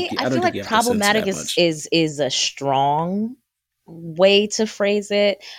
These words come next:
Speaker 2: I mean, does it make me cringe a little bit if I'm being referred, or if I hear it as like, "Yeah, these females," you know, 'cause females like that, like, it makes me cringe, but it's like, it's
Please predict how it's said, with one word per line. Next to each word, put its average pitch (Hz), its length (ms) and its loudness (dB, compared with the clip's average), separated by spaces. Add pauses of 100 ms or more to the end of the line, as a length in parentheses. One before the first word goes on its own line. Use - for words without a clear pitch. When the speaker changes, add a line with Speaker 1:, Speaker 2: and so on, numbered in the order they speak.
(160)
Speaker 2:
I 202 100 6
mean, 185 240 4
does 180 220 4
it 196 140 2
make 175 220 2
me 156 160 2
cringe 208 360 2
a 202 80 2
little 202 240 4
bit 202 340 4
if 143 140 0
I'm 143 320 0
being 170 220 0
referred, 175 380 2
or 160 120 -6
if 151 140 0
I 139 100 4
hear 170 400 0
it 175 200 2
as 156 220 -4
like, 147 240 -4
"Yeah, 151 260 2
these 147 280 -10
females," 151 680 -2
you 147 100 -8
know, 143 160 0
'cause - 200 -10
females 170 440 -2
like 151 220 0
that, 156 100 -4
like, 151 220 -2
it 180 140 2
makes 196 240 0
me 143 100 -4
cringe, 156 540 0
but 151 140 0
it's 165 180 -6
like, 156 200 0 (460)
it's 170 180 -2